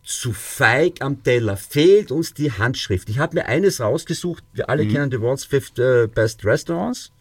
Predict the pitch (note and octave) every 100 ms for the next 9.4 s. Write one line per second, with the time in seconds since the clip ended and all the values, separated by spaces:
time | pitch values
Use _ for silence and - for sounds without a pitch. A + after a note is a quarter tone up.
0 | - B2 A#2 A#2 A2 D3 A#2+ G2+ F#2 G#2
1 | G2+ - G2 F#2+ F#2 G2+ G2 F#2+ - F2+
2 | F2+ F2 E2+ F2+ E2+ F2+ - F2 E2 -
3 | _ - - A#2+ A#2 F2+ E2+ - - A2+
4 | G2 F#2+ - - - G#2 G#2+ G#2+ G2+ -
5 | F#2+ F2+ F2+ E2+ G2+ G2+ G#2+ A2 - _
6 | _ _ _ - F2 - D2+ D2+ - C#2+
7 | - - A#2 D#2 G2 - G2 - G2 D#2+
8 | - C#2 C#2 D2 - D3 F#2+ D2+ C#3+ D#3+
9 | G#3 F#3 - -